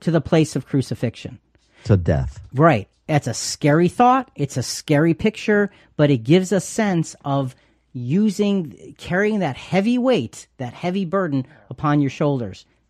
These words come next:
Speaker 1: just where this man in this parable, who's represented by Jesus, carries the weight of the world of mankind. It's a beautiful picture.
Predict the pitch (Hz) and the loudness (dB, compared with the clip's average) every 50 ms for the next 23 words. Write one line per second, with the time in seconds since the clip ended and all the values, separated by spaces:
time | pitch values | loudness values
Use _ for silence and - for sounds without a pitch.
0 | - 120 113 - 143 143 151 160 - - - 160 156 156 151 143 131 143 143 139 | -10 -10 -4 0 0 0 0 0 -2 -6 -6 -2 0 0 0 2 2 0 0 0
1 | 131 - - 131 131 131 135 139 135 131 123 120 120 120 - - - 127 117 117 | 0 -2 -2 -2 0 2 2 2 2 0 0 -2 -2 -4 -6 -4 -2 -2 -2 -2
2 | 117 110 120 113 107 110 104 113 120 - - 120 110 120 117 120 120 113 113 110 | -2 -4 -4 -6 -6 -6 -4 -4 -4 -4 -4 -4 -4 -4 -4 -4 -4 -6 -6 -6
3 | 123 120 113 110 107 98 - 95 95 - - _ _ _ _ _ _ - - 135 | -4 -4 -4 -4 -4 -6 -8 -12 -14 -16 -20 _ _ _ _ _ _ -10 -6 -4
4 | 127 131 131 131 127 123 117 - _ _ _ _ - 135 131 120 113 117 117 107 | -2 0 0 0 -2 -2 -4 -8 _ _ _ _ -4 -4 -2 -2 0 -2 -2 -2
5 | 101 101 - - - _ _ _ - 110 107 117 113 101 104 110 104 104 104 104 | -4 -6 -10 -16 -20 _ _ _ -12 -10 -6 -6 -6 -6 -4 -4 -4 -4 -4 -6
6 | 104 92 95 95 92 92 92 - - - - - - _ _ _ _ _ - 202 | -6 -6 -8 -8 -8 -10 -10 -12 -12 -14 -14 -18 -20 _ _ _ _ _ -2 -2
7 | 190 - - 175 151 127 - _ _ - 254 220 226 214 202 190 - - 160 147 | -2 0 -2 -6 -6 -6 -10 _ _ -6 0 2 4 4 4 2 0 -2 -6 -4
8 | - 165 147 - - - 82 82 | -2 -4 -4 -4 -8 -16 -18 -18